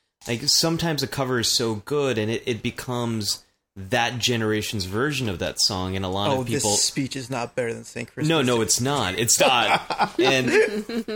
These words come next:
Speaker 1: but, but no, but that's kinda what I'm talking about. Like, a bad cover, people th-, people also think that this is the definitive version of that song, and they don't even sometimes know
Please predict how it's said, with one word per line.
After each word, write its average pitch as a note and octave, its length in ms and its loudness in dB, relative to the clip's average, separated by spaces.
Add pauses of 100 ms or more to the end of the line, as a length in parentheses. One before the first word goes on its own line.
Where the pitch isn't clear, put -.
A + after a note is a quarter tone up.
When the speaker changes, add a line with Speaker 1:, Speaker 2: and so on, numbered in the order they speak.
(240)
Speaker 1:
but, F3+ 300 0
but F#3+ 160 0
no, F#3+ 200 2 (260)
but E3 160 0
that's G3+ 200 2
kinda C4+ 220 0
what A3 80 2
I'm D#3+ 80 0
talking G#3+ 200 0
about. D#3+ 120 2
Like, D3+ 120 0
a C#3 40 0
bad C3 420 -2
cover, B3+ 420 -4 (340)
people F3+ 320 -4
th-, - 140 -10 (180)
people E3 280 -2
also D#3 300 0
think C3 240 -4
that G#2 240 -4
this A#2+ 220 4
is A2 180 -2
the A2+ 220 2
definitive G#2 480 -2
version F#2+ 300 -6
of F2+ 100 -6
that E2 200 -4
song, G#2+ 380 0
and A2 80 -4
they G2 60 2
don't G#2+ 180 -2
even F#2+ 220 -4
sometimes F#2+ 440 -6
know F#2+ 500 -2